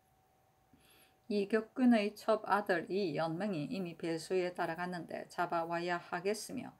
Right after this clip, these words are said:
이 세자 윤필상의 아들은 이미 형정을 때려 안치하였습니다만, 대역으로 논한다면 법의 의당 교수형에 처하여야 하-, 하는데 그렇게 처리하리까?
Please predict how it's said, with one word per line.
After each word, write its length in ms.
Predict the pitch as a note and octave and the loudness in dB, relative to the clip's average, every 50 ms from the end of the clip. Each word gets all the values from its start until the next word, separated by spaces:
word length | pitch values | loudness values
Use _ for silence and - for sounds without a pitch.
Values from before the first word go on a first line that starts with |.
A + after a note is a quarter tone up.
| - - - _ _ | -20 -20 -20 _ _
이 280 | - F3 G3+ A#3+ B3+ A3 | -2 0 2 4 4 2
세자 520 | A3+ - - F3 F#3+ - G3+ D#3 C3 C3 | 0 -2 -8 -8 -4 0 2 2 2 0
윤필상의 760 | D3 E3 F#3 G3 F#3+ - A3 A3 - - B3 B3+ C#4 C4+ - D#3+ | -2 -6 -6 -6 -6 -6 -6 -4 0 2 2 4 4 2 2 -2
아들은 380 | E3+ F3 - F3 D#3+ - - | -4 -4 -2 -2 -2 -2 -4
이미 160 | G3+ F#3+ D#3 | -4 -4 -6
형정을 440 | D#3+ - F#3+ F#3+ G3 A#3 C4 C4 - | -6 -6 -6 -4 0 2 2 2 2
때려 220 | - - D3 C#3+ - - | 0 -4 -6 -6 -6 -6
안치하였습니다만, 1200 | D#3+ E3 D#3+ D#3 - - F3+ E3 F#3 F#3+ F3+ F3+ - - B3+ A3+ D#3+ - D#3 C#3+ D#3 D#3+ D#3 D3 - - - - - - - _ | -6 -6 -6 -8 -8 -8 -6 -4 -2 -4 -4 -2 -2 0 0 0 2 0 -2 -2 -2 -2 -4 -4 -6 -10 -20 -20 -20 -20 -20 _
대역으로 480 | _ - E3+ D#3+ D#3+ E3+ E3 F#3 F#3 F3+ | _ -2 0 0 0 0 0 -2 -2 -2
논한다면 640 | F#3 G3 G3+ G#3+ G#3+ G#3 G#3 F3+ D#3 D#3 D#3+ D#3 | -2 -4 -4 -4 -4 -2 -2 -2 -2 -2 -6 -8
법의 320 | - - F3 E3+ F#3 F#3 - | -6 -6 -2 0 0 0 0
의당 260 | A3 A#3 A#3 D3+ C#3+ - - - _ _ | 0 0 0 0 -2 -4 -12 -20 _ _
교수형에 680 | - D#3 D#3 D3 D3 - - F3 F3+ F3+ F#3 F#3+ F#3+ F#3+ | -4 -2 -2 -2 -2 -2 -2 0 0 0 0 -2 -4 -6
처하여야 540 | F#3+ - G3+ G3 F#3+ F#3 F#3 E3 C#3+ C3+ C#3+ D3 - | -4 -2 0 0 2 2 2 0 0 -2 -6 -8 -6
하-, 180 | - E3+ D#3 D#3 - | -4 -4 -4 -4 -4
하는데 540 | - F3+ F3 D#3+ D3+ D3+ C#3 C3 D#3 F#3 G3+ - - - - - _ | -4 -4 -4 -4 -6 -6 -6 -6 -8 -8 -12 -16 -20 -20 -20 -16 _
그렇게 320 | - B3 B3+ B3 - C4+ C4 | -2 -2 -2 -2 -2 -8 -8
처리하리까? 1040 | - - B3+ B3 C4+ B3+ A#3+ C#4+ C4+ C4 - D3+ D3+ - - D3+ - - D3 - | -6 -6 -4 -2 -2 -2 0 0 0 0 0 -4 -6 -6 -6 -6 -6 -6 -10 -18